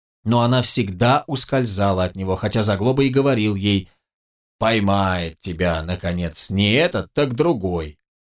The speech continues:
Но становилось все очевиднее, что именно этот и хотел поймать ее. Должно быть, и Гайдучку это приходило в голову. По временам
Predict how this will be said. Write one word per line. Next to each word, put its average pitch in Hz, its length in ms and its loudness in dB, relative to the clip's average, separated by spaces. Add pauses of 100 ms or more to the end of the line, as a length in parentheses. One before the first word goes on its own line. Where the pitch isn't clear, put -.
(920)
Но 117 80 2
становилось 196 520 2
все - 280 0
очевиднее, 160 760 2
что 139 220 2 (120)
именно 175 500 2 (100)
этот 110 480 0
и 107 80 -4
хотел 104 480 -2
поймать 87 540 -6
ее. 69 220 -20 (1080)
Должно 147 360 2
быть, 190 240 0
и 180 160 2
Гайдучку 151 640 2
это 120 180 0
приходило 90 480 -4
в 82 80 -10
голову. 80 460 -8 (480)
По 117 100 0
временам 113 580 2